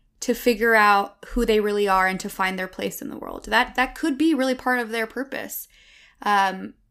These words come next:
so it would be definitely interesting to see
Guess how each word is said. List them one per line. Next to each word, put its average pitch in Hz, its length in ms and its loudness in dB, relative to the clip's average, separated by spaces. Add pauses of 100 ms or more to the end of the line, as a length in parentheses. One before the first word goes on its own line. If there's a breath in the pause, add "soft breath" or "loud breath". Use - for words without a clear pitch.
(1600)
so 214 200 -4
it 214 120 -2
would 226 120 2
be 233 240 0
definitely 247 320 0
interesting 220 380 -4
to 220 100 -6
see 208 400 -2